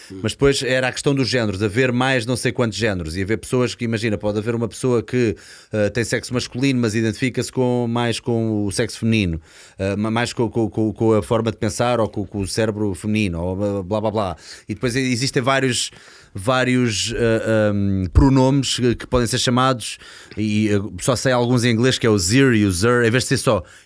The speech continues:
Speaker 2: him e her, é him, her, zir, zer, zor, pronto.
Speaker 1: Epá, acho que
Speaker 2: Estamos
Speaker 1: não,
Speaker 2: a falar
Speaker 1: não, não
Speaker 2: de
Speaker 1: precisas
Speaker 2: toda uma
Speaker 1: continuar.
Speaker 2: conjuntura giga-, pronto.
Speaker 1: Só me ocorre uma coisa, os canadianos não têm mais nada para fazer, é isso?
Speaker 2: <laughs>
Speaker 1: Pronto.
Speaker 2: Exatamente,
Speaker 1: É a única coisa
Speaker 2: exatamente.
Speaker 1: que me ocorre.
Speaker 2: Pronto, mas a questão foi,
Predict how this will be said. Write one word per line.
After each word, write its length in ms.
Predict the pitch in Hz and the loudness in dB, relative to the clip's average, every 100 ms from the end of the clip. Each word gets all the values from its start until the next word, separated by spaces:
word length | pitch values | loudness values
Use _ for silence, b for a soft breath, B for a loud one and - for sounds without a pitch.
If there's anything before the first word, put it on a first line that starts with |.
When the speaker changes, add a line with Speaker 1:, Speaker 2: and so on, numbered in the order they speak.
| - | 0
Speaker 2:
him 320 | 147 131 101 - _ | 2 2 -2 -8 _
e 100 | 110 | 0
her, 400 | 92 127 135 156 156 b b | 4 4 2 0 -6 b b
é 100 | 95 | -2
him, 300 | 95 147 151 | 2 4 4
her, 300 | 107 131 135 | 4 2 2
zir, 300 | 98 131 139 | 2 4 4
zer, 280 | 107 120 127 | 4 2 2
zor, 200 | 113 123 107 | 4 2 2
pronto. 220 | 120 107 | 0 0
Speaker 1:
Epá, 200 | 151 147 | 0 0
acho 360 | 147 165 165 - | 0 0 0 2
que 60 | |
Speaker 2:
Estamos 160 | 170 165 | 2 2
Speaker 1:
não, 40 | |
Speaker 2:
a 20 | 170 | 2
falar 200 | 208 160 | 2 4
Speaker 1:
não, 60 | |
não 60 | 202 | 4
Speaker 2:
de 40 | |
Speaker 1:
precisas 200 | 175 170 165 | 4 4 4
Speaker 2:
toda 80 | 156 | 2
uma 60 | 156 | 2
Speaker 1:
continuar. 120 | 104 | 2
Speaker 2:
conjuntura 480 | 151 147 131 139 151 | 2 2 2 2 2
giga-, 200 | 139 147 | 2 0
pronto. 380 | 143 139 104 - - | 2 2 2 -4 -10
Speaker 1:
Só 200 | - - 190 | -2 2 4
me 60 | |
ocorre 300 | 175 180 151 | 4 4 4
uma 140 | 147 131 | 4 2
coisa, 400 | 131 107 127 127 | 2 0 0 0
os 140 | 127 | 0
canadianos 440 | - 160 156 160 | 4 4 4 2
não 60 | 143 | 2
têm 100 | 143 | 2
mais 120 | 135 131 | 2 2
nada 140 | 123 | -2
para 120 | 117 | -4
fazer, 260 | - 107 98 | -8 -4 0
é 40 | |
isso? 380 | 143 - 240 220 | 2 0 0 -2
Speaker 2:
<laughs> 0 | |
Speaker 1:
Pronto. 240 | - 220 - 226 220 | -2 -2 -2 -4 -2
Speaker 2:
Exatamente, 640 | 254 - 254 214 - 156 156 | -4 -2 -2 -2 0 2 2
Speaker 1:
É 40 | |
a 20 | |
única 0 | |
coisa 140 | 165 151 | 2 0
Speaker 2:
exatamente. 300 | 180 156 156 | 0 2 2
Speaker 1:
que 60 | |
me 60 | 151 | 2
ocorre. 260 | 139 147 | 2 2
Speaker 2:
Pronto, 220 | 131 185 160 | 4 4 2
mas 100 | 175 | 0
a 40 | |
questão 200 | - 208 | 2 0
foi, 300 | 202 170 110 | 2 2 0